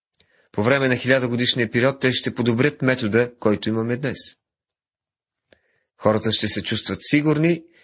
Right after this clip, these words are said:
там, където са, и ще се радват на живота. И улиците на града му ще бъдат пълни с момчета и момичета, играещи по пътищата му. Глава осма, стих пети.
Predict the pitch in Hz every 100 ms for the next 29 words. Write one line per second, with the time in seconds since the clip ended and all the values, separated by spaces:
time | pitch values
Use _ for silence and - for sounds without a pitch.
0 | _ _ _ - 135 127 117 101 - -
1 | 139 147 - _ _ _ _ _ - -
2 | - 117 98 90 - 98 104 98 - -
3 | _ _ _ _ _ - - - - 120
4 | 190 190 185 175 156 131 127 139 135 135
5 | - - 123 117 117 113 - 123 117 107
6 | 107 98 92 143 139 143 123 107 101 107
7 | 107 110 - - - - 92 92 104 104
8 | - 98 95 - 127 117 - 78 58 52
9 | - _ _ _ _ _ _ _ _ _
10 | _ - 82 87 90 101 139 131 - -
11 | - 78 50 50